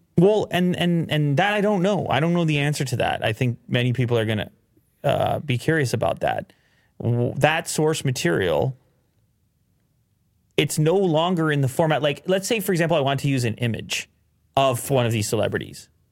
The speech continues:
I could go to Getty Images and license the use of it and go write an article and have full rights to use that image 'cause it belongs, in that case, to the photographer. Now, when you have a composite buildup,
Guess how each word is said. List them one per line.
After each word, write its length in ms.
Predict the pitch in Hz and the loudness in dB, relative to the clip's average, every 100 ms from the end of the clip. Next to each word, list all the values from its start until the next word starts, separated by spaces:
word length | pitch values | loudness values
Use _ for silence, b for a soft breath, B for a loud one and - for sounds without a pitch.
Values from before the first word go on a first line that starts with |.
| _ | _
I 120 | 131 | -2
could 240 | 135 143 127 | 0 0 2
go 180 | 135 135 | 2 2
to 80 | |
Getty 420 | 120 117 135 123 120 | 0 0 -2 -2 0
Images 420 | 117 110 107 117 | 0 0 -2 -2
and 160 | 110 110 | 0 2
license 420 | 113 113 131 - | 0 0 -2 -2
the 100 | 113 | -2
use 280 | 110 123 - | -2 -2 -4
of 140 | - | -4
it 180 | - - | -4 -2
and 260 | 135 120 113 | -4 -2 2
go 140 | 120 | 2
write 220 | 117 117 | 2 0
an 100 | 110 | 0
article 380 | 110 120 113 113 | 0 0 0 0
and 100 | 110 | 0
have 160 | 110 113 | -2 -4
full 500 | - - 175 156 135 | -12 -4 0 0 0
rights 380 | 131 120 135 | 0 0 -4
to 140 | - 117 | -6 -6
use 300 | 110 92 127 | -4 -4 0
that 180 | 80 85 | 0 0
image 500 | 101 50 - - - _ _ _ _ _ _ _ _ _ _ _ | -2 -6 -8 -12 -12 _ _ _ _ _ _ _ _ _ _ _
'cause 140 | - 143 | 4 4
it 60 | 139 | 4
belongs, 440 | 131 127 127 120 | 2 2 2 0
in 80 | 113 | 0
that 160 | 113 | -2
case, 240 | - 117 - | 0 -2 0
to 80 | 113 | -4
the 80 | |
photographer. 580 | 107 - 160 139 107 - | -4 -2 0 0 -4 -4
Now, 140 | 117 135 | 0 0
when 240 | 139 147 | 2 0
you 120 | 254 | 0
have 120 | 220 | 0
a 60 | 117 | -2
composite 800 | - - 226 - 127 104 - 120 | -2 -2 0 0 -2 -4 -4 0
buildup, 520 | 160 165 120 101 | 2 2 0 0